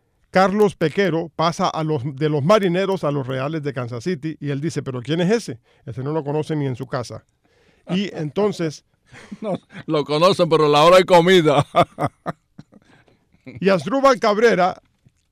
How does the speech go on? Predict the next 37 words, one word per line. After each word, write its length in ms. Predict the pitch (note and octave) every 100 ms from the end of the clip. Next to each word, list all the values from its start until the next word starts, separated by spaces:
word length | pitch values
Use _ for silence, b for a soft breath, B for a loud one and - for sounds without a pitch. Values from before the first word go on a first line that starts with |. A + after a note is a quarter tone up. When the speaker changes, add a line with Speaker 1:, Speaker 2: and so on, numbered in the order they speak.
| _
Speaker 1:
ese 260 | D#3 D3+ F3+ - _ _
toletero 500 | - D#3+ D3 F3 F#3
venezolano, 560 | D#3+ D#3+ - D#3 E3+ F3+
quiere 240 | D#3 E3
recobrar 560 | D3+ D3+ D3+ C3+ D3+ D#3
la 160 | C#3+
fuerza 460 | - D#3 E3+ B2 C#3
que 120 | C3
tuvo 380 | A#2+ D#3+ B2 B2+ - b b
en 120 | C3
el 120 | C3+ C3
dos 140 | C3+
mil 180 | D3 E3+
catorce, 640 | - C3+ E3 D3+ - B2 - b b
en 160 | G3 G3
el 100 | D3
dos 120 | B2+
mil 180 | D#3 D3+
catorce, 440 | C3+ E3 D3 C3+
porque, 540 | B2 B2 - B2 A#2+ A2+ b b b b b
eh, 260 | C3+ C3+ C3
Guajiro, 380 | D3+ D#3 G#3+ F#3
las 160 | C3+
lesiones 480 | C3 A#2+ F#3+ G#3 -
hoy 140 | E3+
en 120 | D#3+ D3+
día 240 | E3 B2
son 200 | C3+ C#3
muy 140 | D#3
comunes 500 | D3 C3+ D#3 C3+ A#2
en 80 | A#2+
el 100 | A#2+
béisbol 400 | A#2 C#3 - C3+
de 140 | B2+ A#2
las 100 | A#2+
Grandes 340 | C3 B2+ A#2
Ligas. 380 | C3+ A2+ G#2